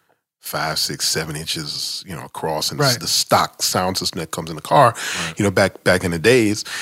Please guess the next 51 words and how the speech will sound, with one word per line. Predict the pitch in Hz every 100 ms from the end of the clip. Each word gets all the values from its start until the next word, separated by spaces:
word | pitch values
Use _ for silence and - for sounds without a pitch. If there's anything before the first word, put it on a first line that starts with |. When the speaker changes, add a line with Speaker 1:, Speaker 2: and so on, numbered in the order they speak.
| -
Speaker 1:
you | 117
know, | 110 98 104 -
um, | 104 101 98 101 - -
and | 113
you | 131
had | 123
to | -
get | 80 - -
the | 196
sound | - - 147 175 170 -
in | 156 120
that, | 73 - - _ _ _ -
and, | 110 101 104 -
and | 101
it | 92
had | 117 127
to | -
be | 98 90
louder | 78 92 139 190 110
than | 80 71 64 64 - _ _ _ _ _ _ _ _ _
the, | 98
the | 85 82 -
ambient | 123 156 104 -
noise | 92 76 73 -
in | 95
the |
car | 85 - 80 78 - _ -
and, | 98 82
and, | 98 82
and, | 85 92 85
and | 90 90
traffic. | - 76 78 78
So | - 87
that's | 98
where | 120
your | 92
hard | - - 87 92
compression | - 95 - 113 - 98
comes | - 82 80
in, | 78 76 - - -
be | 92
able | -
to |
compress | 85 - 104 -
that, | 95 78
get | 98 90
it | 87
up | 87
over | 90 85
the | 85
levels | 82 80 80 80